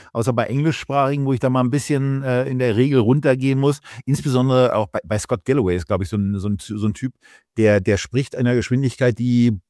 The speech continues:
boah, schon so ganz ordentlich ist. Äh, also da bin ich dann langsamer unterwegs. Aber ja, kann ich nachvollziehen. So, von, von Bonn nach Hamburg. Das ist ein ganz schöner Ritt, ne? Das sind so vierhundert Kilometer?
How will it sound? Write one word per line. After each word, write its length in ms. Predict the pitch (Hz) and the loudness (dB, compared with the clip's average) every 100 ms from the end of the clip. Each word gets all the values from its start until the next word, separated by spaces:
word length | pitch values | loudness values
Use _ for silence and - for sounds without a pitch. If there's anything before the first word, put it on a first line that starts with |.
| _ | _
boah, 320 | 107 90 101 | -8 -4 -4
schon 260 | 107 131 113 | -2 2 4
so 140 | 104 | 4
ganz 180 | 147 90 | 2 0
ordentlich 380 | 87 90 87 90 | 0 -2 -2 -2
ist. 240 | 101 107 | -2 -4
Äh, 280 | 95 104 101 78 | -4 -2 0 -2
also 180 | 92 | -2
da 100 | 98 | -2
bin 120 | 98 110 | 0 0
ich 60 | |
dann 120 | 98 | 0
langsamer 320 | 92 101 95 85 | 0 0 0 0
unterwegs. 400 | 82 87 95 90 | 0 0 -2 -2
Aber 220 | 92 101 | -2 -2
ja, 220 | 90 69 - | -2 -6 -10
kann 120 | 92 | -8
ich 40 | |
nachvollziehen. 460 | 92 85 78 82 71 _ _ _ _ | -8 -10 -14 -16 -18 _ _ _ _
So, 260 | - 120 82 | -4 -2 -2
von, 460 | - - 110 120 127 | -6 -10 -8 -6 -8
von 400 | - 117 123 104 | -10 -6 -4 -4
Bonn 300 | 104 107 113 | -4 -4 -4
nach 220 | 104 90 | -4 -6
Hamburg. 340 | 101 85 67 - - - | -6 -6 -8 -14 -20 -16
Das 100 | 101 | -12
ist 140 | 160 | -6
ein 100 | 208 | -4
ganz 140 | 139 165 | -4 -4
schöner 240 | 175 160 | -6 -4
Ritt, 160 | 208 - | -6 -6
ne? 80 | |
Das 100 | 110 | -8
sind 140 | 127 127 | -8 -10
so 100 | 139 | -10
vierhundert 640 | - - 165 180 202 202 | -10 -12 -6 -4 -4 -6
Kilometer? 420 | - 185 196 220 | -6 -6 -6 -8